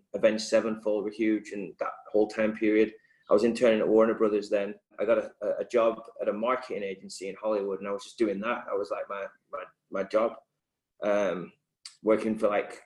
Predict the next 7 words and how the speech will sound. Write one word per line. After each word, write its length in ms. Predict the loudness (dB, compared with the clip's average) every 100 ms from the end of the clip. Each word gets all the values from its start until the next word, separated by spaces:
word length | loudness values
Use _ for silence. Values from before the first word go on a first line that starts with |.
| _ _ _ -18 -8
uh, 260 | -4 -2 -2
some 240 | 2 4
majors 400 | 6 4 2 -2
hired 420 | 0 2 2 0
them, 420 | -4 -2 -4 -10 _
and 280 | -8 -6 -4
they 180 | -2